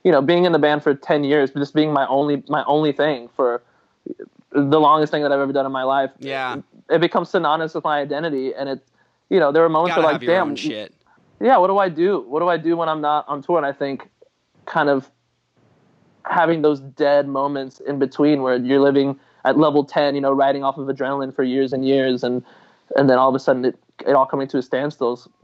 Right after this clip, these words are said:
Speaker 1: does all kinds of freaky shit. I remember I came home from a tour and I was a, a, a, a lady friend of mine had, had picked me up and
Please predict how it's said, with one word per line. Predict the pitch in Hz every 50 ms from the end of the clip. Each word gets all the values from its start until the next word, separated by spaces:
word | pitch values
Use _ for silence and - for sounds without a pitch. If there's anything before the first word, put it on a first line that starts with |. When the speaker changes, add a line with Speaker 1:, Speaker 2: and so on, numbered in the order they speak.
| - - - 135
Speaker 1:
does | 139 143 143
all | 151 151
kinds | 147 - 139 143 160
of | 175 156
freaky | - 139 120 127 131 135 -
shit. | 131 117
I | 123
remember | 151 170 185 185 180
I | 165
came | - - 165 160
home | 165 156 160
from | - 156 147
a | 139
tour | - 156 151 147
and | 143 139 139 _ _ _ _ _ _ _ -
I | - 151
was | 147 147 147 131 _ _ _ _ -
a, | 143 151 143 131 _ _ -
a, | 139 139 135 127 - -
a, | 127 131 131 123 120 120 110 - _ -
a | 123 117 110 101 - - - 147 - _ _ _ _ - -
lady | 147 160 175 180 190
friend | - - 139 127
of | 131
mine | 135 135 127 123 131
had, | 135 139 143 - - -
had | - 143 135 120
picked | - 160 -
me | 156 143
up | 139 143 -
and | 135 135 123